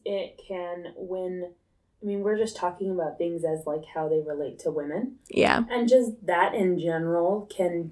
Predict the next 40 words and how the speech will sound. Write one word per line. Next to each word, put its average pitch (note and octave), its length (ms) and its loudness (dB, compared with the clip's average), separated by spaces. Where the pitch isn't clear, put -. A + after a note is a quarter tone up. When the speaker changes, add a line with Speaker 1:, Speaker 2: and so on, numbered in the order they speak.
Speaker 1:
you F3+ 120 -2
know, D#3+ 120 -4
sometimes D#3+ 800 -8
seem D#3+ 460 -4
like D3 300 -4
Speaker 2:
Yeah. G#3+ 360 6
Speaker 1:
I G3 100 2
don't F3 120 0
know D#3+ 120 0
what D#3 200 2
the, D3+ 240 -2
I A#3+ 40 0
don't B3 120 4
know A3+ 80 4
what G3+ 120 6
the F#3 80 6
word D#3+ 180 6
is D#3+ 120 2
that D#3 100 6
I'm D#3+ 140 0
looking D3 300 -4
here. C#3+ 300 -8
Um, D#3+ 500 -2
I G3+ 60 6
don't G3+ 100 6
know. D3 180 0
When A#3 160 4
you're B3 160 10
just, B3 300 6
when A#3 140 -2
you're A3+ 100 -2
just A#3+ 280 -4
talking A3 380 -2
about F3+ 220 2
things F3 200 0
as E3 180 4
relating E3+ 500 4
to E3+ 240 0
one D#3 260 -2
gender, C#3 460 0